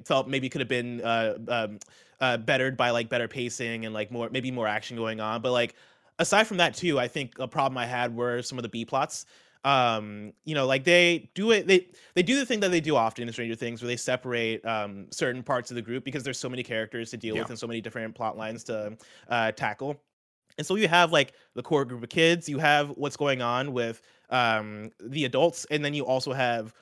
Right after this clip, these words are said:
Speaker 1: what's going on with Eleven. And I found that the Eleven plotline and the adult plotline, for the most part, for me, wasn't engaging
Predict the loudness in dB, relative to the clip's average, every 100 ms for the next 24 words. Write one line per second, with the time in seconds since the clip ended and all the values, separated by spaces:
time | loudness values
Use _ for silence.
0 | -4 -2 0 0 2 -2 -2 -4 -4 -4
1 | -6 -16 _ _ 0 2 4 4 6 6
2 | 6 4 -4 _ _ _ _ -4 4 6
3 | 8 6 4 0 -4 -4 4 4 6 2
4 | 2 -2 0 0 2 0 4 2 2 0
5 | 2 2 4 2 2 -4 -4 -2 0 -2
6 | -4 0 2 2 -2 -8 -4 -2 0 -2
7 | -6 _ -18 -12 0 2 2 2 -2 -4
8 | -6 -4 -4 -4 -4 -6